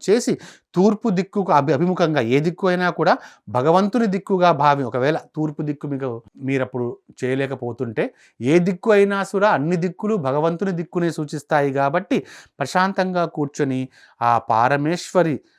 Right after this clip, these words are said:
అనుగ్రాహిక శక్తిని గ్రహించు, మంత్రాన్ని జపించు. మంత్రంతో శ్వాస మీద ధ్యాసను చే-, ఇక్కడ ఉంటది. మంత్రాన్ని ఉచ్ఛ్వాస నిశ్వాసలతో అనుసంధానం చేయండి. మనస్సుని మంత్రంతో నింపండి. మనస్సు అటు ఇటు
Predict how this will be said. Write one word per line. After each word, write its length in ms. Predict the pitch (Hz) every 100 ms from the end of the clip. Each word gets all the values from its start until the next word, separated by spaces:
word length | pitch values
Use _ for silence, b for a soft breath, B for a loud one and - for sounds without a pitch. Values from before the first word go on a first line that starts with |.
| b 107
అనుగ్రాహిక 720 | 123 147 131 147 165 196 190
శక్తిని 420 | - 139 - 139
గ్రహించు, 540 | 120 117 123 113 - - _ _ _ _ _ _ _ 113
మంత్రాన్ని 540 | 113 135 165 175 170
జపించు. 580 | 139 135 131 - 117 113 b b b _ 104
మంత్రంతో 560 | 107 127 156 156 139
శ్వాస 440 | 131 127 120 131 156
మీద 320 | 139 151 175
ధ్యాసను 520 | 175 120 127 131 143
చే-, 180 | 131 123
ఇక్కడ 160 | 120
ఉంటది. 340 | 117 123 139 98 B B -
మంత్రాన్ని 520 | 120 139 160 180 185
ఉచ్ఛ్వాస 640 | 131 131 - 190 180 170
నిశ్వాసలతో 880 | 151 147 - - 196 180 170 156 156
అనుసంధానం 680 | 135 147 180 175 175 170 156 151
చేయండి. 380 | 135 127 113 185 B B B 123
మనస్సుని 420 | 151 175 220 185
మంత్రంతో 560 | 147 160 185 185 180
నింపండి. 580 | 175 156 156 151 143 139 B B B
మనస్సు 380 | 131 170 185 214
అటు 420 | 160 151 202 196
ఇటు 280 | 180 165 190